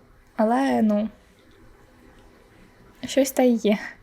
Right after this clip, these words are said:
І, до речі, давай ми знімемо з нашого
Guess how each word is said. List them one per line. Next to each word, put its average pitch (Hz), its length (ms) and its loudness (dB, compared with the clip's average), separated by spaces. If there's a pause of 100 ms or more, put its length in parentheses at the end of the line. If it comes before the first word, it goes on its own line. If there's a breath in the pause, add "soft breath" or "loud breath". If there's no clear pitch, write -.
(1040 loud breath)
І, 254 100 -2
до 254 120 2
речі, 208 300 0
давай 226 360 0
ми 247 460 2
знімемо 240 680 2
з - 160 -14
нашого 226 1120 0